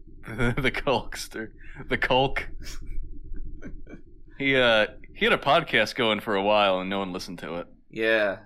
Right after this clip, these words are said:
Speaker 2: Bunny, Bunny,
Speaker 1: Just
Speaker 2: Bunny Ears.
Speaker 1: Bunny Ears, yeah. And it wasn't bad per se. There were some good episodes. I liked, I liked when he and, uh, his brother sat down with the guy who made ToeJam and Earl.
Speaker 2: That's a weird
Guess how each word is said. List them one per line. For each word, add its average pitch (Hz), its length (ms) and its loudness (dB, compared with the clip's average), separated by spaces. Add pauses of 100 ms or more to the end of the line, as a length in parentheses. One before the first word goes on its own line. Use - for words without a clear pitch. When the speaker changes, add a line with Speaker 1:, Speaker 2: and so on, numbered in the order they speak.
(140)
Speaker 2:
Bunny, 117 360 -4
Bunny, 110 400 -10
Speaker 1:
Just 101 280 -14
Speaker 2:
Bunny 107 300 -14
Ears. 120 240 -14
Speaker 1:
Bunny 101 260 2
Ears, 95 560 -2
yeah. 92 360 2 (520)
And - 80 -2
it 156 60 4
wasn't 233 300 4 (360)
bad 107 440 6
per 107 160 0
se. 123 240 4
There 104 100 6
were 139 80 2
some 156 160 2
good 113 140 4
episodes. 98 500 2
I 110 60 4
liked, 127 320 2 (520)
I 113 100 4
liked 139 240 4
when 139 100 4
he 127 220 6
and, 117 260 2
uh, 101 380 4 (680)
his 113 160 -2
brother 110 340 4
sat 107 300 4
down 107 180 6
with 101 100 4
the 110 60 2
guy 98 180 6
who 104 80 2
made 101 200 2
ToeJam 101 460 2
and 92 80 4
Earl. 92 460 0 (2000)
Speaker 2:
That's 120 140 -4
a 135 60 -2
weird 107 680 0